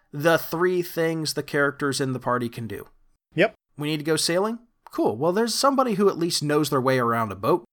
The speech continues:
Speaker 2: Yeah, they might not be the captain, but they can at least help.
Speaker 1: I can run a story of having to cross a desert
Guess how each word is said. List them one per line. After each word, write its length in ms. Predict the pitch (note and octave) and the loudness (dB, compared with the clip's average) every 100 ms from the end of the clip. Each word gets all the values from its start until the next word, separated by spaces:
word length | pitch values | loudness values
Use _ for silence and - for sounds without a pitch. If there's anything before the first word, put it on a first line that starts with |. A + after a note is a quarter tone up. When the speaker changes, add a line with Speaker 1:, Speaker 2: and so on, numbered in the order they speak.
| - | -2
Speaker 2:
Yeah, 220 | F#3+ A#2+ | 2 2
they 120 | C#3 | 2
might 160 | E3+ G3+ | 0 0
not 180 | G#3 F3+ | -2 0
be 120 | E3 | 0
the 100 | B2+ | -2
captain, 540 | - B3 C#4 B2+ C#3 | 2 2 2 -4 -2
but 140 | C#3 C3 | -4 0
they 100 | C#3 | 0
can 160 | C#3 | 0
at 120 | B2 | 0
least 260 | C3+ B2+ - | 0 -2 0
help. 360 | A#2+ D3 - - _ D#3+ | 2 2 2 -8 _ 0
Speaker 1:
I 120 | A3 | 0
can 260 | A3+ F#3+ E3+ | 0 -6 2
run 200 | D4 A3 | 2 2
a 100 | C#3+ | -4
story 560 | - - C3+ B2 A#2+ | -8 -6 -6 -6 -8
of 400 | C3 C3 B2 A#2+ - _ _ - | -6 -6 -6 -8 -16 _ _ 0
having 260 | F3 D#3+ C#3+ | 0 0 -4
to 60 | |
cross 300 | C3 D3 C3+ | 0 2 2
a 40 | C3 | -2
desert 480 | C3 A#2+ D3 - | -6 -4 -6 -6